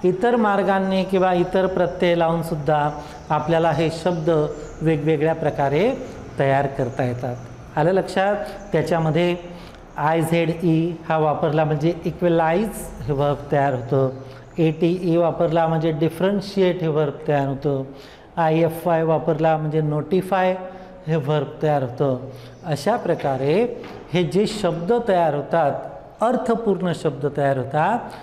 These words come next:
हे अर्थपूर्ण शब्द तयार होण्यासाठी या शब्दांना विशिष्ट अशा प्रक्रियेतून जावं लागतं आणि ती प्रक्रिया म्हणजे काय, तर वर्ड फॉर्मेशन.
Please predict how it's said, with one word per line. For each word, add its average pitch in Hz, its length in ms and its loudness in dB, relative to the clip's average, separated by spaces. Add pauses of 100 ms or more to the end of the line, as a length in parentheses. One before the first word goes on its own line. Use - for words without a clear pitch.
(180)
हे 165 340 -2
अर्थपूर्ण 180 720 2
शब्द 147 320 -2 (140)
तयार 143 260 2
होण्यासाठी 135 1040 -2 (280)
या 151 440 2 (140)
शब्दांना 151 640 0 (420)
विशिष्ट 170 600 0 (320)
अशा 147 500 -2 (200)
प्रक्रियेतून 165 800 0
जावं 135 320 0
लागतं 123 460 -4 (520)
आणि 139 200 0
ती 180 240 -2
प्रक्रिया 139 560 -2
म्हणजे 127 300 -4
काय, 143 460 0 (500)
तर 143 120 2
वर्ड 123 280 -2
फॉर्मेशन. 120 600 -6